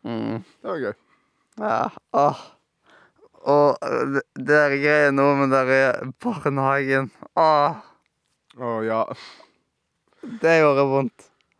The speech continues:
Speaker 2: Åh.
Speaker 1: Jeg, jeg får opp greier på story fra det innimellom. Jeg bare at, «Åh, no.»
Speaker 2: Du får det, ja.
Speaker 1: Det var
Speaker 2: Ja.
Speaker 1: det, ja. Ja.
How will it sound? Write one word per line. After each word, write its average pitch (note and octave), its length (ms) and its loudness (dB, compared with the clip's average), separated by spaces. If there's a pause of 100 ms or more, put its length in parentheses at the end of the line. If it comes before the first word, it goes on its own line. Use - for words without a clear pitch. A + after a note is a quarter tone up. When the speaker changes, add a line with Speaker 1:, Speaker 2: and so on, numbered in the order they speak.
(160)
Speaker 2:
Åh. A3 140 -4
Speaker 1:
Jeg, G3+ 100 0
jeg D#3 200 0
får D3+ 360 2
opp C3+ 80 -2
greier C3+ 380 2
på C4+ 180 -8
story C#3 600 0
fra C3 220 -4
det C3 180 0 (100)
innimellom. B2 500 -4
Jeg A#2 160 -8
bare A2+ 300 -4
at, - 100 -20
«Åh, C#3 280 0
no.» B2+ 180 -4 (300)
Speaker 2:
Du C#3 180 -10
får D#3 180 -4
det, D#3 220 0
ja. D3 180 -2 (600)
Speaker 1:
Det - 180 -4
var D#3 100 2
Speaker 2:
Ja. D#3 160 -2
Speaker 1:
det, E3+ 220 -10
ja. - 160 -8 (240)
Ja. A3 180 -2